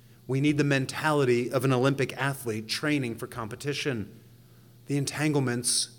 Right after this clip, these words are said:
need to go. The fatty foods of lust, laziness, and anger need to go. Insisting on our rights, indulging our freedoms at the expense of others, none of that's acceptable when you're training for this race.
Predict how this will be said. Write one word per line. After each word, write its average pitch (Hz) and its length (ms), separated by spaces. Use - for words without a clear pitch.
need 123 260
to 131 80
go. 120 460
The 135 80
fatty 156 380
foods 151 360
of 135 120
lust, 139 480
laziness, 143 720
and 135 220
anger 131 640
need 120 240
to 123 100
go. 127 440
Insisting 160 600
on 151 120
our 139 160
rights, 147 560
indulging 143 580
our 131 140
freedoms 147 500
at 131 80
the 131 80
expense 143 380
of 123 80
others, 135 360
none 160 260
of 151 80
that's 135 240
acceptable 139 720
when 120 140
you're 131 120
training 131 600
for 117 160
this 117 260
race. 127 640